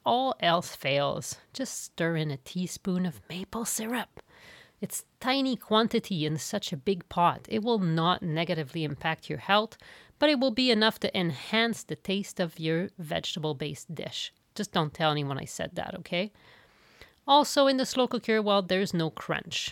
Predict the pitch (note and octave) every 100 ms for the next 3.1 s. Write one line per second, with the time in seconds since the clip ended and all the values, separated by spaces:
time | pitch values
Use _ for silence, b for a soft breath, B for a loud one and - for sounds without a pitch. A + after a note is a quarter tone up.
0 | - - - G#3+ A3+ A3+ A#3 A#3 G#3+ F3
1 | E3+ F#3 E3+ F3+ - F3 - F3 D#3 C#3+
2 | D#3+ - - D#3 D3 D3 F3+ - A#3+ A#3